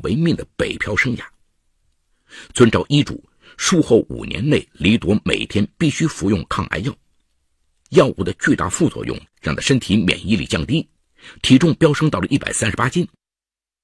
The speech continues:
胡锦州送李朵一把快乐钥匙，那就是每个双休日陪她攀爬北京西山的主峰阳台山。西山属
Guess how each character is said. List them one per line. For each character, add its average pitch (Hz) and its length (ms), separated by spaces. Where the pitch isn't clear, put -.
胡 185 240
锦 92 180
州 147 200
送 76 280
李 113 160
朵 - 360
一 - 80
把 50 240
快 101 160
乐 - 80
钥 120 160
匙， - 140
那 92 100
就 95 100
是 87 220
每 - 240
个 - 140
双 113 180
休 131 140
日 147 260
陪 - 160
她 - 100
攀 101 220
爬 82 200
北 - 260
京 90 180
西 151 320
山 127 180
的 78 100
主 104 220
峰 127 240
阳 - 200
台 90 160
山。 139 180
西 185 280
山 160 280
属 - 400